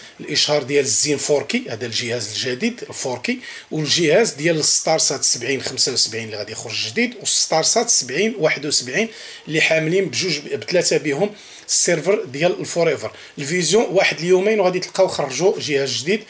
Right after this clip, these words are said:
وغادي الحمد لله غادي نكونوا اول من، أم-، اول واحد غادي يحط جديد ديال الفيزيون بفضل الاخوه التقنيين اللي مع الشركات.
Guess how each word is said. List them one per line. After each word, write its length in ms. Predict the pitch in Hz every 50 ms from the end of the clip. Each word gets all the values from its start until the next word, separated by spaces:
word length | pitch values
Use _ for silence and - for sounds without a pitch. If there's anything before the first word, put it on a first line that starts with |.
| - - - - - -
وغادي 280 | 131 151 156 160 170
الحمد 320 | 170 143 - 165 170 160 170
لله 240 | 170 160 156 170
غادي 160 | 156 151 151 156
نكونوا 320 | 147 - 156 147 151 147 -
اول 300 | 147 151 143 147 147 143
من، 220 | 135 131 139 135 - -
أم-، 340 | 143 156 147 143 151 - -
اول 240 | 160 170 160 156
واحد 300 | 160 160 156 - - 160
غادي 200 | - 143 139 147
يحط 340 | 139 - - - - - - - - - - - -
جديد 460 | 123 120 147 143 135 156 175 151 123
ديال 180 | 113 127 147 143
الفيزيون 460 | 135 120 113 135 123 110 - 165 185 - - - - - - -
بفضل 280 | - - 180 151 139
الاخوه 500 | 156 156 156 135 123 135 143 165 170 170
التقنيين 640 | - - - - 143 - - 139 135 135 147 156 156
اللي 180 | 151 147 143
مع 300 | 139 131 127 151 175 -
الشركات. 580 | - - - - 156 135 127 117 - - -